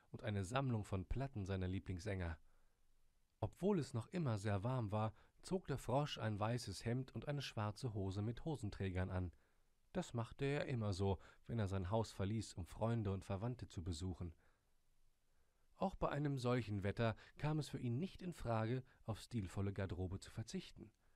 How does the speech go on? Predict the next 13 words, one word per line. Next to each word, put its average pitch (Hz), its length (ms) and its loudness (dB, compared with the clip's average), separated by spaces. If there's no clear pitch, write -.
Schließlich 185 560 0
ging 95 220 0
Plato 117 420 4
in 98 120 2
sein 87 220 4
Wohnzimmer 127 560 2
und - 220 -8
öffnete 151 340 -4
die 107 160 -4
Türen 107 400 2
seines 113 300 2
großen 101 480 0
Wohnzimmerschrankes. 90 1120 -2